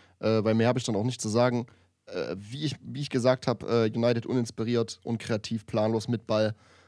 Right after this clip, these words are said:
Ähm, dann, äh, <laughs> Performances von, äh, Fred und, äh, Wan-Bissaka, die von einem ganz anderen Stern waren und das nicht im positiven Sinne.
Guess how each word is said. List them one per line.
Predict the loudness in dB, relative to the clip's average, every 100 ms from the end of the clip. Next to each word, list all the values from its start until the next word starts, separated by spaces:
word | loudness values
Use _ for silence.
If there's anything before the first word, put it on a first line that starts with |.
| _ -2
Ähm, | 2 4 4 2 -2 -6 _ _ _ _
dann, | -2 0 -2
äh, | -6 -10 -10 -16 -18 -20 _ _ _ _ _ _ _ _ -20 -18 -10 -8
<laughs> | -8 -10 -20 -20 -20 _ -16 -14
Performances | -4 0 2 2 2 -2 -2
von, | 0 2 0
äh, | -2 -4
Fred | -4 0 2 2 0
und, | -2 -2 -2
äh, | -4 0
Wan-Bissaka, | 0 -2 0 0 0 0 -4
die | -2 -2 -2 -6 -20
von | -10 -4
einem | -4 0
ganz | 0 0
anderen | 0 -2
Stern | -2 -4 -2 0 0
waren | 2 2
und | 0
das | -4 -6
nicht | -4
im | -6
positiven | -4 -4 -4 -8 -8 -2
Sinne. | -2 -2